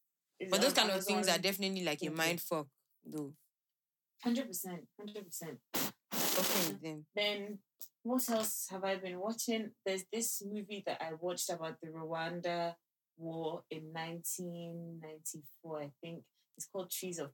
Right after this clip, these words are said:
Speaker 1: Peace, and it's about four women that had to, like, hide in, they had to hide under somebody's, under one of the ladies' house, um, during the war, and they were there for almost, like,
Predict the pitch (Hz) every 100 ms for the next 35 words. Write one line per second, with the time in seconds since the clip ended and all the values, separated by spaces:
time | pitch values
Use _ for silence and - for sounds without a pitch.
0 | - - 160 156 151 156 151 151 196 180
1 | 170 165 165 147 139 165 170 151 143 139
2 | 160 160 160 - _ _ _ _ _ 165
3 | 160 151 147 _ 175 190 180 165 170 170
4 | 170 170 170 170 165 - 170 - 196 196
5 | 190 180 175 143 147 170 170 165 - 156
6 | 156 - - _ _ _ _ _ - 160
7 | 156 151 143 139 - _ _ - 180 175
8 | 160 143 151 147 147 147 143 170 175 -
9 | 139 143 147 143 139